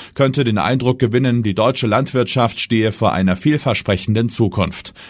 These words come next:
Begeisterte Kinder erklimmen gigantische Traktoren, die mit Pflanzenöl fahren können. Ein paar Meter weiter steht ein solarbetriebener Feldroboter. Tierschützer und Bauernvertreter sind sich in herzlichem Du verbunden.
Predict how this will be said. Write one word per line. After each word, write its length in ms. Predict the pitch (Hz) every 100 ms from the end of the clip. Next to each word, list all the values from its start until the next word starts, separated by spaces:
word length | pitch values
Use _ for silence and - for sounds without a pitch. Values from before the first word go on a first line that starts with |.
| - -
Begeisterte 640 | 156 147 180 - 139 143
Kinder 340 | 127 160 151 120
erklimmen 540 | 98 - 135 117 101
gigantische 600 | 104 117 139 143 123 123
Traktoren, 760 | 113 98 - 147 131 123 107 98
die 80 |
mit 180 | 104 98
Pflanzenöl 680 | - 147 151 156 123 92 107
fahren 420 | - 117 113 110
können. 320 | 120 127 120 - - -
Ein 240 | - 98 95
paar 220 | 120 117
Meter 380 | 113 110 113 98
weiter 340 | 127 131 113
steht 260 | - 123 80
ein 200 | 110 110
solarbetriebener 880 | 110 110 127 131 - 113 107 107
Feldroboter. 800 | - 117 95 92 90 85 104 - - _ -
Tierschützer 680 | 131 127 135 117 - 113
und 200 | 78 92
Bauernvertreter 880 | 101 127 123 101 120 - 123 113 117 101
sind 260 | 98 92
sich 220 | 101 90
in 180 | 95 90
herzlichem 600 | 107 123 - 110 117 117
Du 160 | 156 127
verbunden. 720 | 101 85 85 78 - - -